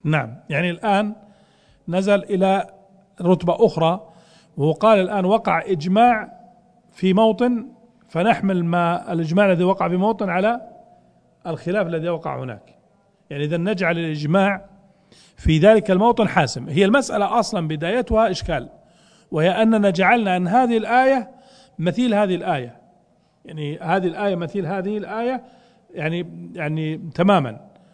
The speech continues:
ثم بعد ذلك بنى هذه الأحكام التي ذكرها. فنقول: "نعم، المسلمون أجمعوا على هذا وليس هناك إشكال، لكن الإشكال هل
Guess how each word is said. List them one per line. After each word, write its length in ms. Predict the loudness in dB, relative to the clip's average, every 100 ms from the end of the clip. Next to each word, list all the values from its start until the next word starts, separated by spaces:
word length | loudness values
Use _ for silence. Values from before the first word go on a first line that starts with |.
| _ _ _ _ _
ثم 240 | 0 2 2
بعد 180 | 2
ذلك 240 | 2 0 -2
بنى 160 | -2
هذه 460 | 0 0 0 -2 -4 -10 -20 _ -4
الأحكام 380 | -4 -2 -4
التي 180 | -4 -6
ذكرها. 400 | -8 -10 -12 -16 _ _ _ _ _
فنقول: 380 | -2 0 2 4
"نعم، 300 | 4 4 0
المسلمون 640 | -6 -6 -8 -6 -6 -4 0
أجمعوا 520 | 0 2 0 0 -4 -10 -20 _ _
على 180 | -2 0
هذا 460 | 0 0 0 -4 -6 -20 _ _ _ _ _ _ _ -4
وليس 560 | 0 0 0 -2 0
هناك 340 | -2 0 -4 -6
إشكال، 600 | -10 -6 -2 0 0 -2
لكن 340 | -2 -2 -4
الإشكال 500 | -6 -4 0 0 -2
هل 520 | -6 2 4 4 -4